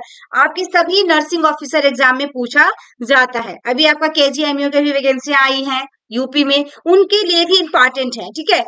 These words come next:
ये question हमेशा exam में पूछा जाता है, second trimester में यहाँ पे पूछा गया है। Extra calorie के बारे में पूछता है,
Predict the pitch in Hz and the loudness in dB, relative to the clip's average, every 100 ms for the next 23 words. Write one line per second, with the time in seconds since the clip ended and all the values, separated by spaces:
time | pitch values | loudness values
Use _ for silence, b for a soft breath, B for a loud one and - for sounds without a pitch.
0 | B B - 339 415 381 370 381 349 320 | B B -2 0 0 -2 0 -2 -2 -4
1 | 311 359 339 339 320 339 311 302 330 320 | -2 0 2 2 0 -2 -4 0 2 2
2 | 320 359 370 330 339 359 330 269 269 277 | 0 -2 -2 -2 -4 0 0 0 -4 -2
3 | 302 294 254 240 302 427 480 B _ 339 | -2 0 0 0 0 -2 -4 B _ -4
4 | 330 349 277 220 190 180 - b - 311 | 0 2 0 -2 -8 -12 -18 b -2 -2
5 | 311 349 359 330 320 330 339 320 311 320 | 0 -2 0 0 0 0 0 2 0 -4
6 | 320 320 - 320 311 | -4 -6 -4 -2 0